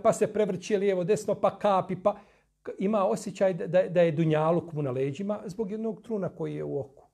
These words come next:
Sitnica. Pa kako onda dobiti uzvišenom Allahu da čovjeka iskuša sa nečim što je teže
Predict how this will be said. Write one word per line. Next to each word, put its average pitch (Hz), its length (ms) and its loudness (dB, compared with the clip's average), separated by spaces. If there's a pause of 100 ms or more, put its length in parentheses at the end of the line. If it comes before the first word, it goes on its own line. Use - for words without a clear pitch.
(240)
Sitnica. 196 560 -8 (600)
Pa - 80 -10
kako 262 280 -4
onda 175 140 2
dobiti 151 320 0
uzvišenom 139 420 -4
Allahu 131 340 0
da 123 220 -4 (260)
čovjeka 139 360 2
iskuša 147 520 0 (380)
sa - 160 2
nečim 143 420 0 (400)
što - 220 -2
je 131 260 -2 (160)
teže 143 400 8